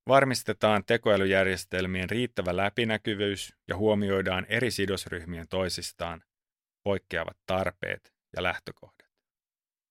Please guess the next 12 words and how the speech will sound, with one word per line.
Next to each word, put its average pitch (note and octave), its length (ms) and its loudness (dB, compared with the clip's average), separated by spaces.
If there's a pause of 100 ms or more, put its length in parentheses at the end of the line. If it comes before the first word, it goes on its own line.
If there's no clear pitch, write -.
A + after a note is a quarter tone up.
(2000)
Niin D#3+ 200 2
sanotun B2 460 0
generatiivisen B2 840 2
tekoälyn F#2+ 540 0
nopean G2 380 -2
kehityksen F#2 520 -4
myötä F2+ 420 -6 (840)
eräs G#2+ 320 2
päällimmäisistä G2 1120 2 (200)
vastuullisuuskysymyksistä F2 1400 -6
voisi F2+ 320 -4
olla, E2 320 -6